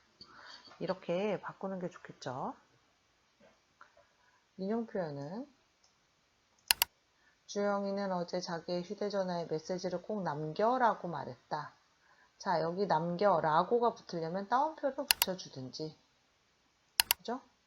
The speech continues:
아니면 직접 인용으로 "남기라고" 라고 하든지, "남기라고" 하면 간접 인용, "남겨라고 말했다" 라고 하든지 이렇게 수정해야 됩니다.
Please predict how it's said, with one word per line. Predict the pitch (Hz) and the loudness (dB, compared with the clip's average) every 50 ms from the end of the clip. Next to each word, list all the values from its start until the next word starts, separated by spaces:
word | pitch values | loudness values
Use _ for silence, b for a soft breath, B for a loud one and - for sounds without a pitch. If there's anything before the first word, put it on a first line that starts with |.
| _ _ _ _ _ _ _ _ _ _ _ | _ _ _ _ _ _ _ _ _ _ _
아니면 | - 165 170 165 175 202 247 294 320 330 - | -10 -8 -6 -6 -4 -4 -4 -4 -6 -8 -8
직접 | - - - - - 247 233 202 180 | -8 -8 -8 -4 -2 -2 0 0 -2
인용으로 | 165 160 165 156 151 170 190 214 226 233 226 - _ _ | -4 -4 -6 -6 -6 -6 -6 -6 -6 -6 -10 -14 _ _
"남기라고" | 175 165 165 170 170 160 - - - - 208 220 240 233 214 165 143 139 139 - - - 214 240 226 185 143 - _ _ _ _ _ _ _ _ _ _ _ _ _ _ _ _ _ _ _ _ _ _ _ - | -2 -2 0 -2 -4 -4 -6 -8 -6 -4 -2 0 0 0 0 0 -2 -2 -6 -8 -4 0 0 0 0 0 -4 -8 _ _ _ _ _ _ _ _ _ _ _ _ _ _ _ _ _ _ _ _ _ _ _ -10
라고 | 156 151 143 160 151 | -10 -8 -8 -8 -10
하든지, | 143 135 139 127 123 123 - 156 165 202 247 - _ _ _ _ _ _ _ _ _ _ - | -10 -10 -12 -12 -12 -14 -14 -12 -12 -12 -14 -14 _ _ _ _ _ _ _ _ _ _ -12
"남기라고" | 156 151 165 165 156 160 170 160 190 208 220 185 - - - - _ - - 185 180 175 180 | -8 -6 -6 -6 -4 -4 0 2 4 4 6 4 2 0 -6 -14 _ -12 -6 -4 -4 -2 -2
하면 | 180 185 170 175 214 262 294 311 311 | -4 -4 -4 -2 -2 -2 -2 -4 -8
간접 | - - 170 160 156 170 170 151 | -8 -6 -6 -4 -2 -4 -4 -6
인용, | 147 135 127 127 123 - b b b b b b b b b | -6 -10 -12 -12 -14 -16 b b b b b b b b b
"남겨라고 | - 175 175 180 180 175 175 170 220 240 262 277 302 - - _ _ _ - 156 147 143 156 - - 269 | 0 2 2 2 2 0 0 2 4 4 4 4 2 -2 -8 _ _ _ 0 2 2 2 2 0 -2 0
말했다" | 269 233 165 139 139 127 - _ 147 - - - _ _ | 2 2 0 0 -2 -8 -12 _ -14 -14 -14 -16 _ _
라고 | 151 151 147 160 156 | -6 -6 -4 -6 -8
하든지 | 143 - - 120 110 - - - - 180 220 269 - _ _ - | -10 -12 -14 -16 -16 -16 -16 -10 -8 -6 -6 -6 -8 _ _ -20
이렇게 | - - 160 | -18 -16 -14
수정해야 | 151 - - - - 220 214 202 180 160 | -14 -14 -12 -10 -8 -6 -6 -6 -6 -8
됩니다. | - 123 117 107 - - - | -10 -12 -18 -20 -20 -20 -20